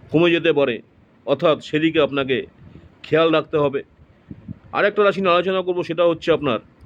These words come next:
কুম্ভ রাশি। কুম্ভ রাশি যারা, এ, সরি, মকর রাশি। মকর রাশি যারা রয়েছেন, মকর রাশির জন্য এটি খুবই কঠিন সময়। শনি এবং রাহুর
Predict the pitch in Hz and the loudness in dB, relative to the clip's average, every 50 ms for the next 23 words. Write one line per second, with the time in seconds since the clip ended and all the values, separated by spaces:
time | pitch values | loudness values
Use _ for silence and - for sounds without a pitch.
0 | - _ - - _ _ _ - - - - 160 180 190 185 185 202 202 190 185 | -20 _ -20 -20 _ _ _ -20 -20 -6 0 2 4 4 6 6 6 6 4 2
1 | - - 185 175 - _ _ _ _ _ _ _ _ - - - - - _ _ | 0 -4 -10 -14 -16 _ _ _ _ _ _ _ _ -20 -20 -20 -20 -20 _ _
2 | - 170 190 196 202 220 208 202 - - 208 196 190 190 185 185 180 170 - 139 | 2 2 4 6 4 4 4 2 0 -4 -2 0 2 4 4 4 2 0 -2 -6
3 | 151 139 131 180 160 143 160 151 139 - - _ - 131 156 160 - 202 196 185 | -6 -2 0 2 2 2 2 0 -4 -8 -12 _ -2 -2 0 2 4 4 4 4
4 | 180 165 - - 131 117 - _ _ _ - - _ _ _ _ 123 147 175 165 | 2 0 0 -6 -12 -12 -14 _ _ _ -20 -20 _ _ _ _ 0 0 4 4
5 | 208 208 208 196 - 196 190 190 190 190 185 190 185 180 196 190 175 135 104 - | 4 4 4 2 0 0 0 2 2 4 4 4 4 4 2 0 -2 -2 -8 -18
6 | _ _ _ _ _ _ - - - - - 131 165 170 202 220 208 208 196 208 | _ _ _ _ _ _ -20 -20 -20 -6 -2 -2 2 2 4 4 4 2 0 -2
7 | 196 175 196 196 196 190 180 196 180 - - 185 190 190 170 156 - 160 156 175 | 0 0 0 2 2 0 0 -2 -6 -6 -6 -4 -2 -4 -4 -2 -2 0 2 2
8 | 185 185 156 - 185 175 175 170 139 - - _ _ _ _ _ - - _ _ | 2 2 2 2 0 0 0 -2 -2 -6 -10 _ _ _ _ _ -20 -20 _ _
9 | - - - - 165 185 208 220 220 208 202 196 202 202 180 160 151 160 175 185 | -18 -16 -4 0 2 2 4 4 4 4 4 4 2 2 2 2 0 2 2 2
10 | 185 175 - - | 2 2 0 -4